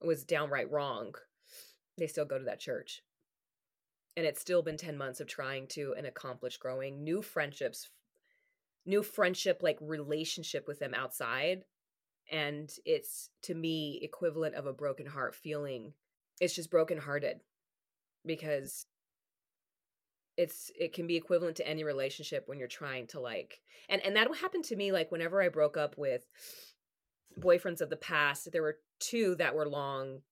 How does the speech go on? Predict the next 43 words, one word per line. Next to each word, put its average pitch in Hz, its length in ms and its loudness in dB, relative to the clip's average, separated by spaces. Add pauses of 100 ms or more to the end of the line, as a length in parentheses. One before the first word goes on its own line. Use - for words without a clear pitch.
term. 147 460 -6 (1120)
And 147 420 0 (680)
the 170 100 -8
question 170 400 0
is, 147 140 -2
"Can 156 160 -8
we 147 80 -6
still 147 180 -2
be 139 100 -6
friends?" 127 440 -6 (400)
occurred. - 460 -4 (260)
And 156 120 -2
I 143 100 0
said, 147 360 0 (220)
"Maybe 165 320 0
not 175 180 2
for, 185 140 0
like, 160 240 2
two 180 240 -4
years. 208 680 2 (300)
I 160 100 2
need 180 140 2
to 190 80 -2
sever. 156 520 2
I 143 120 -4
need 160 120 -4
to 180 80 -2
grow 160 240 6
elsewhere." 151 640 -2 (260)
Because 165 240 -4
the 175 80 2
memories, 185 600 2
the 160 160 0
familiarities, 165 1040 2 (100)
the, 151 360 2
the 151 100 2
life 143 520 0
that 147 140 -2
was 143 120 -2
created, 156 420 0
it's 120 180 -4
just - 300 -6
so 156 500 6